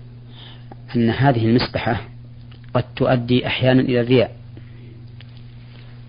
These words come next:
ولا سيما في من نراهم يجعلونها في أعناقهم كالقلادة، يجعلون فيها ألف حبة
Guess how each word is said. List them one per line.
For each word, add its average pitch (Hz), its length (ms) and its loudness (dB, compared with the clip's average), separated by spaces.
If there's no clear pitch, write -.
ولا 123 260 6
سيما 120 280 6
في 117 120 4
من 113 180 6
نراهم 117 500 4
يجعلونها 113 560 2
في 113 220 0
أعناقهم 113 480 0
كالقلادة، 113 560 0
يجعلون 113 360 4
فيها 117 440 0
ألف 123 160 0
حبة 120 400 0